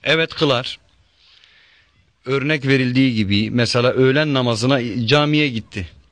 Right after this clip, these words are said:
Öğlen namazına baktı ki imam, e, müezzin kâmet getirmiş ve cemaat namaza durmuş. Hemen tabi olur. Zaten, e, imam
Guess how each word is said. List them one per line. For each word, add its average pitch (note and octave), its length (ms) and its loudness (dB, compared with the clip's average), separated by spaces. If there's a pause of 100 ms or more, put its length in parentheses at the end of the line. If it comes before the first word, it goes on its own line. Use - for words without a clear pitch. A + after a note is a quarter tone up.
(840)
Öğlen C#3+ 360 -2
namazına B2+ 540 0
baktı C3 280 0
ki C#3 440 -4
imam, C3+ 400 0
e, B2+ 40 2 (440)
müezzin A#2+ 500 2
kâmet C3 440 0
getirmiş B2+ 540 0
ve C3+ 120 0
cemaat A#2+ 460 0
namaza A#2 360 0
durmuş. F2 440 -6
Hemen D#3 380 0
tabi A#2 360 0
olur. F2+ 400 -6 (500)
Zaten, D3 600 -2 (1200)
e, A2 540 -2 (380)
imam C#3+ 560 -2